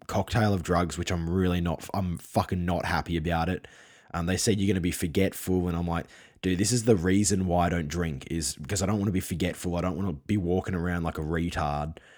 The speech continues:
Um, but, you know, I guess if I could do it without,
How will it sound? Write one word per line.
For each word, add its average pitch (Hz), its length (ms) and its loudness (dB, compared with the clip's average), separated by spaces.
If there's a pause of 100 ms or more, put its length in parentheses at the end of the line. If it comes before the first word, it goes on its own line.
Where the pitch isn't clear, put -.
(420)
Um, 80 500 -2 (340)
but, 85 240 2
you 90 80 0
know, 85 180 2
I 80 60 4
guess - 520 0 (200)
if 127 160 4
I 139 80 8
could 135 160 6
do 165 180 10
it 147 60 6
without, 95 440 4